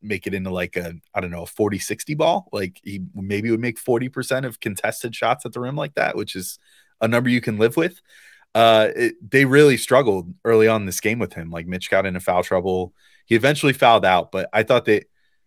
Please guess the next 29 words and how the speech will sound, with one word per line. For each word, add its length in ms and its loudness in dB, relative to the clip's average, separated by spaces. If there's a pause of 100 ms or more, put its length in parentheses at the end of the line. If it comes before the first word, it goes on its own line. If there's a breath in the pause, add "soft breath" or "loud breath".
(160)
it 60 -2
got 160 4
a 60 2
little 160 6
ticky-tack 580 -2
towards 240 -4
the 140 2
end 200 -2 (280)
with 200 -2
Mitch. 480 -4
Like, 240 -4
they 140 4
almost, 580 0 (560)
it 80 -4
seemed 200 0
like 140 0
the 100 0
Knicks 180 -4
were 80 -4
considering 640 -4
challenging 720 -4 (300)
the 180 2
foul 340 2
that 120 -2
ultimately 540 -8 (220)
fouled 320 -2
Mitch 200 -6
out, 280 -2
but 240 -4